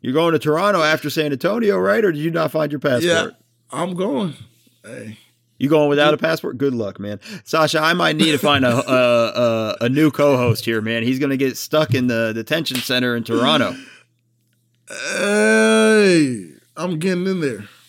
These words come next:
Speaker 2: <laughs>
Speaker 1: Listen, Kelly.
Speaker 2: Nah, I, I smoked the T S A. I got the, I got the hookup for T S A.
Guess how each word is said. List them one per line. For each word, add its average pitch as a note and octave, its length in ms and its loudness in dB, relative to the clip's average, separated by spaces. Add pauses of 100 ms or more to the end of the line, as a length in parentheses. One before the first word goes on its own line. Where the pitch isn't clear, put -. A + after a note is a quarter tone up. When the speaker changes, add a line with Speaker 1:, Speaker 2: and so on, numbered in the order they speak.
(400)
Speaker 2:
<laughs> E3 880 -2 (840)
Speaker 1:
Listen, A2+ 320 -2
Kelly. G#2+ 240 0
Speaker 2:
Nah, C3+ 200 -2 (320)
I, E3+ 60 0
I - 20 4
smoked F#3 300 -2
the - 60 -20
T G3+ 160 0
S E3+ 160 0
A. D#3 180 -4
I D3 60 -10
got G3+ 200 -8
the, F#3+ 180 -10
I E3 120 -8
got G#3 180 -12
the F#3+ 100 -12
hookup A#3 340 -14 (200)
for - 120 -20
T F3 140 -12
S E3+ 140 -8
A. - 160 -14